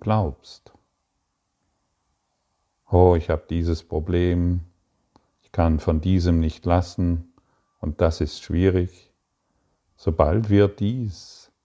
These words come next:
sobald wir gegen eine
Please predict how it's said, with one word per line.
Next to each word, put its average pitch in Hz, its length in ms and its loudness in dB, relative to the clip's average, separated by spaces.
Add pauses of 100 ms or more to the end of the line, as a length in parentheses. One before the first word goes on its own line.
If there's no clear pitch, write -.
(1000)
sobald 87 400 2
wir 95 120 4
gegen 87 360 0 (100)
eine 87 460 2